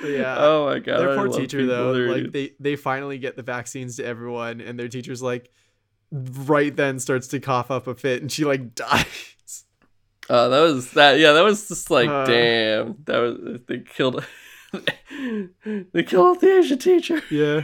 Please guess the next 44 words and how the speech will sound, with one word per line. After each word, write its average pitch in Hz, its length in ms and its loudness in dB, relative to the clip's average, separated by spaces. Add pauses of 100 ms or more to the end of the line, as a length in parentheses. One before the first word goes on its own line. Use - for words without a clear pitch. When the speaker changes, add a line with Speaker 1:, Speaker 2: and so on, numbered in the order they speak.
(120)
Speaker 1:
and 170 120 -8
so 160 120 2
now 151 220 2
Mister 147 280 0
Garrison 135 420 0
is 135 120 -4
their 143 120 -2
teacher 127 380 -4
again. 123 440 -2 (1900)
Speaker 2:
I 135 60 4
just 160 200 0
love 147 160 4
how 135 120 8
things 127 280 0
go 113 160 2
full 117 240 -4
circle. - 540 -4
Speaker 1:
Yeah. 139 440 -2 (760)
Speaker 2:
They 127 120 0
really 120 200 6
did 123 180 2
a, 113 340 6
a 117 180 4
good 117 320 0
cleanup 117 440 2
there, 123 440 0 (320)
but - 320 -6 (300)
God, - 300 -6
yeah, 240 180 4
no, 180 220 8
it 226 40 6
was, 226 140 -2
I, 113 300 2
I, - 20 4 (160)
like 135 180 2
I 127 80 2
said, 120 260 0
I 127 40 -4
think 151 180 -2
it 127 40 0
was 117 160 -2
highly 113 280 2
enjoyable, 110 720 0
especially, 104 840 -2